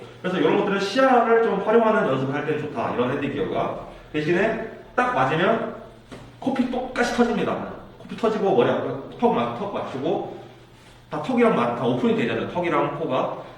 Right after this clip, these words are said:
그러니까 그런 데미지는 들어올 수 있어요. 자잘한 데미지들. 그래서 거기에 맞는 운영을 해야 됩니다. 그리고 글러브를 이렇게 잡았을 때도, 어, 가드를 단단하게 닫을 거예요. 그럼 닫을 때도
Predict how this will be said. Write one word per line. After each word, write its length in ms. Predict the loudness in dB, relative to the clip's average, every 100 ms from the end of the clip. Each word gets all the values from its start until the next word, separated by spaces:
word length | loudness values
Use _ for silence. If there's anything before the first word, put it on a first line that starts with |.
| -8
그러니까 260 | 0 2
그런 240 | 4 4 4
데미지는 360 | 2 2 0
들어올 180 | 2 2
수 120 | 0
있어요. 220 | -2 -4 -4
자잘한 300 | -2 0 0
데미지들. 720 | -2 -2 -2 -2 -2 -2 -10 -16 -18 -10
그래서 120 | 0
거기에 180 | 4 6
맞는 280 | 4 4 4
운영을 300 | 4 4 4
해야 100 | 2
됩니다. 300 | -2 -4 -10 -6
그리고 580 | -4 0 0 -2 -8 -14 -18 -20 -20 -20 -20 -20 -20 -20 -2
글러브를 560 | 4 6 6 6 6
이렇게 160 | 2 0
잡았을 340 | 2 2 0
때도, 580 | 2 4 4 2 -4 -10 -16 -20 -12
어, 300 | -4 -2 -2
가드를 500 | 0 4 6 4 0
단단하게 400 | 0 2 4 2 0
닫을 220 | 0 2
거예요. 300 | 4 4 0 -6 -4
그럼 160 | -4 -2
닫을 260 | 0 4
때도 460 | 4 4 2 0